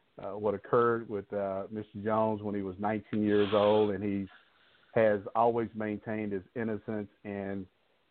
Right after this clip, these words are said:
there's been compelling evidence that, uh, he was wrongfully convicted, and he has,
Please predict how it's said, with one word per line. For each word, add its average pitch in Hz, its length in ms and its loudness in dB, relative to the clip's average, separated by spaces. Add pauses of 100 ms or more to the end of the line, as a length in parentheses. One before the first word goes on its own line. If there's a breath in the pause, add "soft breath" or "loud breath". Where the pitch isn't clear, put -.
there's 107 280 4
been 107 440 -4
compelling 110 500 0
evidence 107 540 -2 (200)
that, 95 280 -4 (160)
uh, 92 340 -4 (120)
he 104 120 -2
was 95 180 -4
wrongfully 104 480 -2
convicted, 131 640 -2 (100)
and 101 360 -6 (520 soft breath)
he 113 140 -2
has, 110 320 4